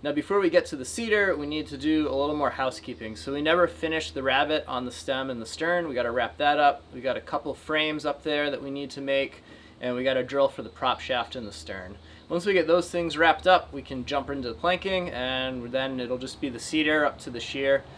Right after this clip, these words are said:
The cedar should go on a lot easier. Uh, it bends easier, it's a lot lighter, and it's a lot easier to work. So putting the cedar planks on should go a bit faster than wrestling these big heavy oak ones on.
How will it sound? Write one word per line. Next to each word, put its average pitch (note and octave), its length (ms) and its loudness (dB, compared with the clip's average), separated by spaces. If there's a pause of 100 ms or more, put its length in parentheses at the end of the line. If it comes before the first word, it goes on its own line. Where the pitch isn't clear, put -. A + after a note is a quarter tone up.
(380)
The C3+ 80 -10
cedar G#3+ 260 0
should F#3+ 220 -2
go F3+ 100 2
on F#3 160 8
a D#3+ 60 4
lot D#3 280 6
easier. G3+ 640 2
Uh, A#2+ 380 2
it A#2 180 -6
bends F#3+ 280 4
easier, F#3 480 2
it's - 220 -4
a - 40 -4
lot G#2+ 340 -4
lighter, F3+ 460 8
and B2+ 160 2
it's A#2+ 160 -8
a C#3+ 40 -4
lot C#3 260 2
easier C3+ 240 -4
to A2+ 60 -6 (120)
work. A#2 300 -2 (420)
So C3 360 4
putting F3 260 2
the D#3 80 -2
cedar D#3 340 0
planks C#3+ 380 -2
on C#3 280 2
should B2 220 -10
go B2 380 2
a B2 100 -4
bit D#3+ 240 -2
faster D3 480 0
than B2 160 -4
wrestling B2+ 480 -4
these A#2 160 -8
big B2+ 220 -4
heavy A#2+ 320 -6
oak A#2+ 240 -6
ones A#2 220 -8
on. G#2 320 -6